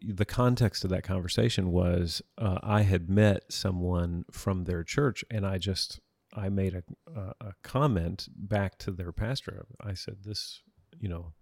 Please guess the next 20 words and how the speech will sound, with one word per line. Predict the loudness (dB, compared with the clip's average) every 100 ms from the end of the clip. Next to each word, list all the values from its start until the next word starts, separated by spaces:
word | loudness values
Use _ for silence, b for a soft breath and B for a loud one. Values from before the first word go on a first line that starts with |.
| -18 -2
this | 0 0
person | -2 -2 -4 -6
has | -4 -4
grown | 0 4 4
up | 4 0
in | -6
your | -6
church. | -8 -4 -2 -2 -6 b b b b -20
They | -6 -2 0
are | 0 -2
an | 0 0
amazing | 0 -2 -2 0 0 2 2 2 0 -4
representative | -4 -2 -4 -2 -2 -2 -4 -6 -8 -6
of | -4 -4 -6
Jesus." | -4 -2 -2 -4 -8 -12 -14 -16 b b b b b b -2
And, | 2 4 2 -2 -6 -12 _ -4
um, | -4 -2 -6 -10 -18 _ _
so | -4 0
I | 2 2
was, | 0 -2